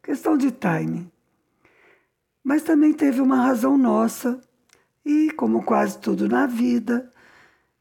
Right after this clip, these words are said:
ela tem coisas boas e algumas ruins. A razão é a seguinte. Eu precisei voltar pro Brasil por tempo indeterminado.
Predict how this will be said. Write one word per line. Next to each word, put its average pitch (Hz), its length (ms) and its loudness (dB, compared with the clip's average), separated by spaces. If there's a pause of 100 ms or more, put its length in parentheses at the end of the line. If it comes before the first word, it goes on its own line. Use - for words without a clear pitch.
(120)
ela 208 260 -2
tem 254 240 0
coisas 262 420 0
boas 240 460 0
e - 20 0
algumas 240 480 0
ruins. 196 720 -4 (1300)
A 240 120 -2
razão 254 440 0
é 311 120 2
a 320 60 2
seguinte. 233 840 -6 (800)
Eu 285 140 -2
precisei 226 580 -2
voltar 220 400 -2
pro 226 120 -6
Brasil 220 600 -2 (380)
por 294 120 -2
tempo 247 400 -2
indeterminado. 220 1000 -2